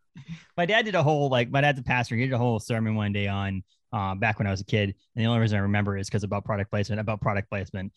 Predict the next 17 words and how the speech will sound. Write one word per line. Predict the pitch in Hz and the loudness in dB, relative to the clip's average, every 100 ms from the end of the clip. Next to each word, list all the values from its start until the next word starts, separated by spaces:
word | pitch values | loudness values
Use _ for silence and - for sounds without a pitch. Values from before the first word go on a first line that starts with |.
| _ _ 107 | _ _ -2
I | 110 | 0
don't | 104 | 0
even | 107 104 | 2 4
know | 104 | 4
anything | 107 110 113 117 | 4 4 4 2
else | 104 104 | -2 -4
that | - | -6
had | 101 | -6
a | 98 | -4
rela-, | 101 107 - | -4 -4 -4
connection | 117 120 120 110 101 | 2 2 2 -2 -2
to | - 117 104 95 - _ _ _ _ _ _ - | 2 2 2 -2 -8 _ _ _ _ _ _ -8
the | |
church | - 160 120 110 | -2 2 2 0
at | 123 | -2
the | 127 | -2
time, | - 131 151 120 | -2 0 2 0